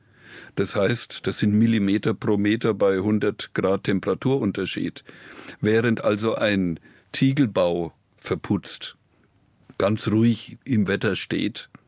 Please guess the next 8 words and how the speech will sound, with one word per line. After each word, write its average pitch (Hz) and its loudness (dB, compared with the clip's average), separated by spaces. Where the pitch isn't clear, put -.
und 98 -2
sich - -8
kaum 104 2
bewegt, 95 -4
schiebt - -2
ein 107 0
solcher 110 0
Dämmverbund 110 2